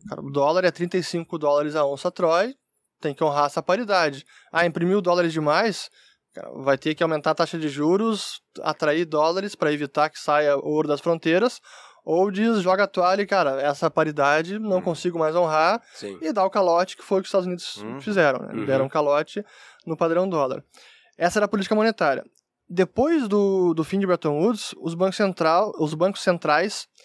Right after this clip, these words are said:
Speaker 1: eles se deram conta que não tinha mais uma referência, uma âncora. Pô, agora como é que eu vou regular a oferta de dinheiro?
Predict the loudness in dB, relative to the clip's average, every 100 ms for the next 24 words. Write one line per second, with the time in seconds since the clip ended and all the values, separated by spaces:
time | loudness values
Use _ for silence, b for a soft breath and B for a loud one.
0 | b b b b 0 0 0 0 2 2
1 | 0 0 0 -2 -6 -6 -6 -6 -8 _
2 | _ -2 -2 0 0 2 4 2 2 2
3 | 0 0 0 2 0 -2 -2 0 0 0
4 | -2 0 2 2 2 2 2 2 2 2
5 | 4 4 2 0 -2 -2 -4 -8 -8 -4
6 | -2 -2